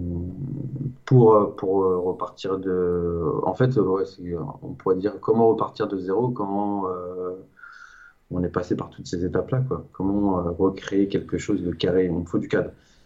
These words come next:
Et, et dans, quand, quand je disais le filtre que je voudrais apporter par, euh, le, le côté de développement personnel, et j'ai parlé, j'évoquais un peu de ProcessCom dans, dans le mail. Euh, moi, j'ai un profil justement, euh, je sais pas si ça te parle, le ProcessCom,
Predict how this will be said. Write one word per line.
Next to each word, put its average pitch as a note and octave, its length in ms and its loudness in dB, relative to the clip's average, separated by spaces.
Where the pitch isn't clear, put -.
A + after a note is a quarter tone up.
Et, G2+ 260 2
et G#2 60 2
dans, A2+ 420 0
quand, G#2+ 200 0
quand A#2 160 -2
je B2 120 -6
disais B2+ 160 4
le A2+ 120 4
filtre C#3+ 340 -2
que - 120 -6
je G2 60 -4
voudrais G#2 200 0
apporter - 420 -4
par, G#2 260 -4
euh, F#2 160 -4
le, G2 440 0
le F#2 140 -4
côté G#2+ 320 -2
de G2+ 160 4
développement G2+ 400 -2
personnel, G#2 720 0
et F#2+ 60 -4
j'ai - 120 -12
parlé, G2+ 340 0
j'évoquais F#2+ 360 -8
un G#2 60 -6
peu G#2+ 140 -4
de F#2+ 100 -2
ProcessCom G2 600 0
dans, F#2 300 -2
dans F#2 120 -8
le F#2 80 -2
mail. A#2+ 320 4
Euh, F2+ 260 2
moi, A2+ 240 2
j'ai G#2+ 80 4
un G2+ 100 2
profil A#2 380 0
justement, A#2+ 600 0
euh, F2 260 -6
je E2+ 100 -10
sais - 40 -20
pas A#2 100 -4
si - 200 -8
ça - 160 -6
te - 80 -8
parle, G#2+ 160 2
le F2+ 80 0
ProcessCom, F#2+ 640 -6